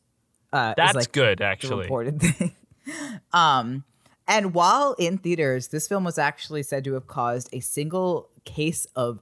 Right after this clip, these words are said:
Speaker 1: uh, cinematic neuroses, uh, in one seventeen-year-old. And cinematic neuroses is a condition in which viewers exhibit, uh, mental health disturbances or a worsening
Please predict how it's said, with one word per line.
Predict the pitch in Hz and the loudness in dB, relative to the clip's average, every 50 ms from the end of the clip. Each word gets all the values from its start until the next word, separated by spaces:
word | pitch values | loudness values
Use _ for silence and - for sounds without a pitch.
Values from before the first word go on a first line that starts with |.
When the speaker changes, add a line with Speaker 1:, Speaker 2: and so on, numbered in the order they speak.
| - | -6
Speaker 1:
uh, | - 117 110 107 | -4 -4 -4 -4
cinematic | 107 117 - - - 208 214 226 214 185 175 175 185 185 185 | -4 -4 -4 -2 -2 0 0 0 0 2 2 2 2 0 -2
neuroses, | 165 151 135 131 123 123 139 - - 190 202 220 269 - - - - - - - - - _ _ _ _ - | -2 -2 -2 0 0 -2 -2 -2 -2 -2 -2 -2 -4 -4 -6 -6 -6 -8 -12 -20 -20 -20 _ _ _ _ -2
uh, | 139 131 92 | 0 0 0
in | 135 139 135 | 0 0 0
one | 131 135 143 151 | 2 0 0 0
seventeen-year-old. | 143 - 151 147 147 139 - - 139 131 131 135 143 151 156 160 165 180 180 - | 0 0 0 0 0 -4 -4 -6 -6 -4 -2 -2 0 2 2 2 2 0 0 -2
And | - 143 147 | -2 -2 -2
cinematic | 143 - 202 202 196 180 170 165 151 | -2 -4 -4 -2 0 0 0 0 -2
neuroses | 135 139 143 156 170 165 - 151 139 123 | -2 -2 -2 -2 -2 -2 -2 -4 -4 -4
is | 117 107 | -6 -8
a | 110 | -6
condition | - 127 123 127 131 - - 151 143 135 131 127 123 120 110 - | -4 -4 -2 -2 -2 -4 -4 -4 -4 -4 -4 -4 -6 -8 -8 -6
in | 135 131 123 | -4 -4 -2
which | 123 123 - | -2 -4 -6
viewers | 123 117 127 131 135 131 131 127 123 - - | -8 -8 -6 -4 -2 -2 -2 -2 -4 -6 -10
exhibit, | 127 127 123 117 127 127 117 123 131 120 - - _ - _ _ _ _ - | -12 -10 -8 -6 -6 -4 -2 -2 -4 -4 -4 -8 _ -20 _ _ _ _ -2
uh, | 120 120 117 | 0 0 0
mental | 113 123 135 143 - 143 | 0 0 -2 -2 -2 -2
health | 135 139 139 135 135 - | -2 0 0 -2 -2 -4
disturbances | 151 147 - 160 151 147 147 143 143 - - 156 151 143 143 143 139 139 139 | -6 -4 -2 -2 -2 -2 -2 -4 -6 -4 -2 0 2 2 2 2 2 0 -2
or | - - 123 120 | -4 -4 -4 -4
a | 117 | -4
worsening | 117 104 123 127 135 135 - - 143 139 135 131 135 | -4 -4 -4 -4 -2 -2 -2 -4 -4 -4 -4 -4 -4